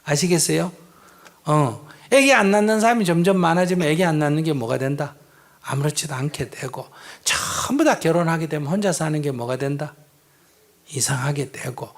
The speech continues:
그러니까 이거는 누가 좋고 나쁜 게 아니라 우리의 인식이 다수를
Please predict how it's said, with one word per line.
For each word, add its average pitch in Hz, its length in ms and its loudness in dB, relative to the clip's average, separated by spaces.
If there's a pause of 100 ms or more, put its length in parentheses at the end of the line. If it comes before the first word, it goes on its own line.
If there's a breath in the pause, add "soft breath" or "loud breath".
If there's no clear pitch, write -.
(260 loud breath)
그러니까 185 260 2
이거는 180 500 0
누가 190 260 0
좋고 170 380 -2
나쁜 170 400 -4
게 165 100 -4
아니라 135 480 -4 (300 loud breath)
우리의 214 360 4
인식이 180 800 2 (400 loud breath)
다수를 254 1120 2